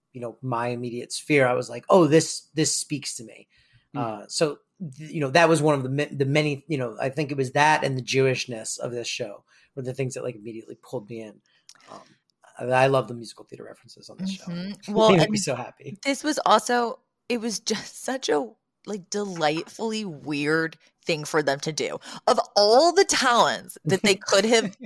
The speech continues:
Speaker 2: <laughs>
Speaker 3: done and revealed, it is a weird, like, it's almost like, remember, like, rather good dot com, where,
Speaker 2: Mm-hmm.
Speaker 3: like, the mouths would move on, like, animal, <laughs> like, it'd be, like, human mouths on, like,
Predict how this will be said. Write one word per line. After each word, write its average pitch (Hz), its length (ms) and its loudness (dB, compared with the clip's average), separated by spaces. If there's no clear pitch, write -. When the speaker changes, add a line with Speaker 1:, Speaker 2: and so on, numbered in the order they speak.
Speaker 2:
<laughs> - 300 -12
Speaker 3:
done 156 400 4
and 208 200 4
revealed, 180 760 4
it 220 120 2
is 220 160 6
a 208 60 10
weird, 247 640 2
like, 185 340 4
it's 240 120 -6
almost 311 360 0
like, 330 160 0
remember, 254 260 2
like, 285 180 0
rather 175 440 0
good 175 300 0
dot 175 260 2
com, 165 680 -2
where, 165 320 4
Speaker 2:
Mm-hmm. 156 100 2
Speaker 3:
like, 175 220 4
the 170 160 0
mouths 160 380 4
would 185 160 -2
move 165 520 0
on, 165 160 2
like, 151 260 0
animal, 165 480 4
<laughs> - 20 0
like, - 240 -4
it'd 254 180 0
be, 220 60 -10
like, 233 160 6
human 196 380 0
mouths 165 440 2
on, 170 200 4
like, 151 340 -4